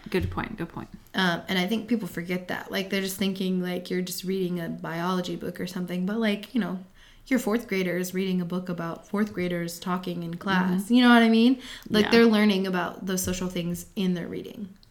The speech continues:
Speaker 1: Yeah. Reading was, like, ninety percent of my childhood. <laughs> No,
Speaker 2: Oh,
Speaker 1: no, I'll say,
Speaker 2: that's
Speaker 1: like,
Speaker 2: my jam.
Speaker 1: sixty percent of my childhood.
Speaker 2: <laughs> I was the other forty percent.
Speaker 1: Yeah.
Speaker 2: <laughs> No, I'm just kidding. No, outdoor Alaska world.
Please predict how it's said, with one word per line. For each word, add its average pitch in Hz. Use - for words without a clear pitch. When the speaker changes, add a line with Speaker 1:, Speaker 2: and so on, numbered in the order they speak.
Speaker 1:
Yeah. -
Reading 214
was, 180
like, 160
ninety 185
percent 170
of 160
my -
childhood. -
<laughs> -
No, 233
Speaker 2:
Oh, 226
Speaker 1:
no, 202
I'll 220
say, 220
Speaker 2:
that's 226
Speaker 1:
like, 190
Speaker 2:
my 185
jam. 196
Speaker 1:
sixty 185
percent 185
of 165
my 170
childhood. 196
Speaker 2:
<laughs> -
I 311
was 269
the 254
other 220
forty 214
percent. 311
Speaker 1:
Yeah. 240
Speaker 2:
<laughs> -
No, 330
I'm 233
just 226
kidding. 202
No, 233
outdoor 226
Alaska 202
world. 185